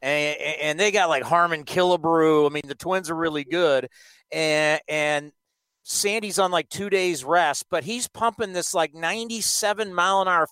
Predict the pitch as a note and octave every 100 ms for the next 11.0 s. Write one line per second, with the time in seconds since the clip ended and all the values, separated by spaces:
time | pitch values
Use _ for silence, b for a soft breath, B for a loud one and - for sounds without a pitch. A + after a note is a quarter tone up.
0 | - E3 F3+ - - A#2 G#2+ A2 - b
1 | b C#3 - - G#3 B3 A#3 - G#3+ F#3
2 | D#3+ C#3 C#3 - b b E3 - - A3
3 | B3 - G3 F3 G#3+ F3+ B2+ C3 - -
4 | _ _ _ E3+ E3+ G3 G#3+ F#3 G3+ F#3
5 | F#3+ E3 - G#3 F#3+ C#3+ G#3 A3+ - -
6 | F#3+ B3 C#4 - B3 D4+ D4+ A3+ F#3+ F3+
7 | - - G#3+ C4 G3 - b b G3 F#3+
8 | - G#3+ B3 B3+ - - A3 C4+ - F#3
9 | - A#3 C#4 - - A3+ C#4 G3+ E3 E3
10 | D#3+ - b b F3+ B3+ A3+ A3+ G3 D3+